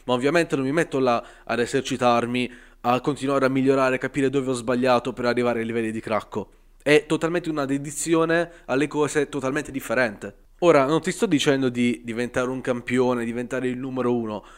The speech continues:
ma perlomeno di comprendere quanto ci sia di dedizione e di sforzi dietro il raggiungere buoni risultati, quello che effettivamente c'è bisogno da, di fare per raggiungerli. Alcuni punti che Ericsson delinea per raggiungere buoni risultati, per diventare dei campioni,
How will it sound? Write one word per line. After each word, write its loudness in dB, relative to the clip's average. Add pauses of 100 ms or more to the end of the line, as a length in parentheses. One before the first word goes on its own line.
(140)
ma -4
perlomeno -2
di -4
comprendere 0
quanto 2
ci -8
sia -4
di -12
dedizione -2
e -2
di -10
sforzi -2 (260)
dietro 2
il 4
raggiungere 0
buoni -4
risultati, 0 (280)
quello 2
che -6
effettivamente -6
c'è -10
bisogno -8
da, -8
di -12
fare -4 (160)
per 0
raggiungerli. -4 (420)
Alcuni 2
punti -2
che 0
Ericsson -2
delinea -2
per 0
raggiungere -2
buoni -2
risultati, -6
per -8
diventare -6
dei -4
campioni, -6